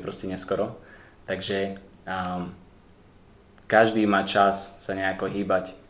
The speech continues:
či už na, ísť na prechádzku, alebo hej, že nemusí to byť proste len makanie vo fitku každý deň,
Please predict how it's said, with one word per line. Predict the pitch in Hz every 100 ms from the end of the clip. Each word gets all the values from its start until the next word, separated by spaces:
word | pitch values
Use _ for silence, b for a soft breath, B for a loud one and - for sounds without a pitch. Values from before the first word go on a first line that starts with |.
| - - - -
či | -
už | 95 95 95 98
na, |
ísť | 107 101
na | 101 92
prechádzku, | 95 101 95 - 98 98 B B B B -
alebo | 95 98 95 95 95
hej, | 107 101
že | 104
nemusí | 107 107
to | 98 101
byť | 95
proste | 104 - 107
len | 101 98
makanie | 95 98 101 101
vo | 98
fitku | 95 104 - 104 98
každý | 101 98 98
deň, | 107